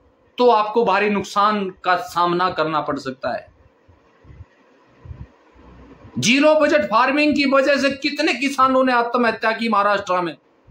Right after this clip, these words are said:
वो महाराष्ट्र के किसान बताएंगे कितने लोगों की फसल बर्बाद हो गई।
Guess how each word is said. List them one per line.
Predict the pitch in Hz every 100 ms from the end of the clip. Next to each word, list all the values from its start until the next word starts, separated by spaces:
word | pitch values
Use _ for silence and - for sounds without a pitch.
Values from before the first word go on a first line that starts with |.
| - - _ _ _ _ _ - 190
वो |
महाराष्ट्र | 190 208 226 226 233
के | 226
किसान | 220 226 226 220
बताएंगे | 220 214 208 139 85 - _ _ _ _ _ _ _ _ 269
कितने | 285 302 302
लोगों | 285 277 285
की | 277 277
फसल | 262 277
बर्बाद | 269 262 262 262
हो | 254 254
गई। | 262 180